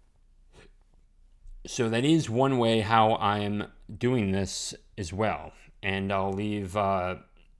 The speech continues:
a link to both Substacks in the,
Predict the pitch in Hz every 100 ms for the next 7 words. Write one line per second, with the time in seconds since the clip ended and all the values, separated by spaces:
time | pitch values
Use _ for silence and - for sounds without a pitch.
0 | - - - - 98 110 101 - 110 101
1 | 98 - - 123 170 165 - - - 139
2 | 131 - 120 110 104 - - _ _ _
3 | 131 127 117 101